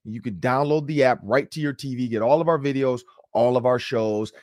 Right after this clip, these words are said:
an instant co-, podcast after every game. So you can see it all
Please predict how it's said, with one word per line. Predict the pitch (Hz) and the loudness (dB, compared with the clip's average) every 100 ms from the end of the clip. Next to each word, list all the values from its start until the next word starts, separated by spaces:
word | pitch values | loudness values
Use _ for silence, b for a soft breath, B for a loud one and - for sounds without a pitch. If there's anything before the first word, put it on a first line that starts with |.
| B | B
an | 110 - | -12 -6
instant | 165 160 156 135 | -4 -2 -4 -6
co-, | 135 139 | -6 -6
podcast | 143 135 131 135 120 113 110 | 0 0 0 0 0 0 -4
after | 127 120 139 | -8 -2 0
every | 170 | 0
game. | 135 139 170 110 73 _ _ _ | 0 2 2 0 -10 _ _ _
So | 120 | -4
you | 147 | -4
can | 185 143 | -2 -4
see | 110 - 180 | -6 -6 0
it | 127 | 2
all | 131 127 101 85 | 4 4 2 -2